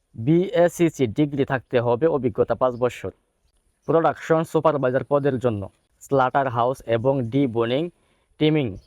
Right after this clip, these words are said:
এবং রিটেল প্যাকিং। প্রতিটি পদের বেতন পাঁচ হাজার চারশো চল্লিশ রিয়াল প্লাস খাবার ও থাকার ব্যবস্থা। রেফারেন্স খরচ দুই লক্ষ টাকা, এটার মাধ্যমে একটু বেশি, দুই লাখ টাকা খরচ হবে যাইতে সর্বমোট আনুমানিক। ফুড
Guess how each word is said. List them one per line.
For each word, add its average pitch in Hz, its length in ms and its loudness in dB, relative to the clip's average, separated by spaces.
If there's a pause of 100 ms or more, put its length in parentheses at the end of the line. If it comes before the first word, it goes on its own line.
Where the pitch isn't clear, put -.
(320)
এবং 147 200 2 (560)
রিটেল 151 520 2
প্যাকিং। 123 260 -2 (1200)
প্রতিটি 170 420 2
পদের 170 320 4
বেতন 151 260 2 (120)
পাঁচ 160 200 0
হাজার 139 220 2
চারশো 160 300 -2 (100)
চল্লিশ 165 320 0
রিয়াল 104 220 0
প্লাস 127 200 2 (120)
খাবার 127 360 0
ও - 20 -2 (120)
থাকার 135 260 -2 (100)
ব্যবস্থা। 120 360 -2 (440)
রেফারেন্স 139 580 0 (100)
খরচ 135 260 0 (120)
দুই 143 200 4
লক্ষ - 140 -2 (140)
টাকা, 104 120 -4 (100)
এটার 120 180 -6
মাধ্যমে 120 240 -4
একটু - 180 -10
বেশি, 127 200 -2
দুই 131 120 0
লাখ 117 140 0
টাকা 117 180 -2
খরচ 120 220 -4
হবে 117 200 0
যাইতে 131 180 0 (100)
সর্বমোট 135 340 -4 (100)
আনুমানিক। 120 320 -4 (600)
ফুড 160 220 2